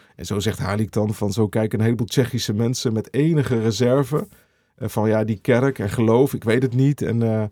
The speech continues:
maar ergens, eh, zijn, kijken ze met een schuin oog op wat daar gebeurt. En misschien dat, wanneer er aandacht is en, en, en wanneer je in de binnenkamer binnen mag komen, kunnen er dingen gebeuren. Ik dacht, dat dacht ik al eerder, maar nu dacht ik,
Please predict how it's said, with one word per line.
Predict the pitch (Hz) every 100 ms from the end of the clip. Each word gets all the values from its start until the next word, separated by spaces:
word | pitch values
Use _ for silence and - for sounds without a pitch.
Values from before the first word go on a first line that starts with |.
| - - - -
maar | 120
ergens, | 160 190 175 - - -
eh, | 104 143
zijn, | 131 151 160 -
kijken | - 170 170
ze | 156
met |
een | 147
schuin | - - 170 165
oog | 131 208 - - - _ -
op | 131
wat | 165 165
daar | 143
gebeurt. | 131 131 185 92 - _ - _ -
En | 135
misschien | 123 - 170 180 151
dat, | 139 170 -
wanneer | 123 123 120 123 -
er | 127 104
aandacht | 131 165 139 -
is | 92 113 -
en, | 117 117
en, | 123 -
en | 123 117
wanneer | 123
je | 123
in | 117
de | 120
binnenkamer | 120 147 139 127 117 107
binnen | 135 160
mag | 147
komen, | - 147 160
kunnen | 165 151
er | 131
dingen | 147 139
gebeuren. | 131 143 160 85 - _ _ _
Ik | 151
dacht, | 151 208 - - _ _ _ _
dat | 117 104
dacht | 117
ik | 117
al | 104
eerder, | 120 131 113 123
maar |
nu | 127 139
dacht | 131
ik, | 117